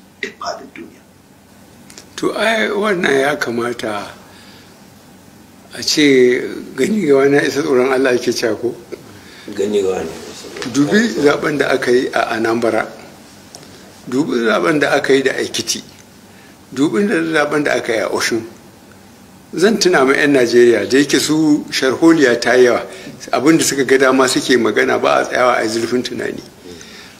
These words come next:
Speaker 2: Anambra suka zo suna ta kokowa, wai su Abga, wato jam'iyyar su kenan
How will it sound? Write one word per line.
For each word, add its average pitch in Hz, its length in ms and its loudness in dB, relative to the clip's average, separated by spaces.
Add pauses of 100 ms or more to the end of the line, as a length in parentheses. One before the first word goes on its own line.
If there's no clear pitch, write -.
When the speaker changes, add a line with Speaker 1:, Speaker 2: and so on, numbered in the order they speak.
(160)
Speaker 2:
Anambra 160 640 2 (640)
suka - 340 0
zo 117 140 6
suna 120 280 0
ta 113 120 -4
kokowa, 107 540 -4 (580)
wai 127 140 6
su 139 200 -2
Abga, 123 400 0 (140)
wato 110 340 0 (220)
jam'iyyar 120 440 2
su 113 140 -2
kenan 107 320 0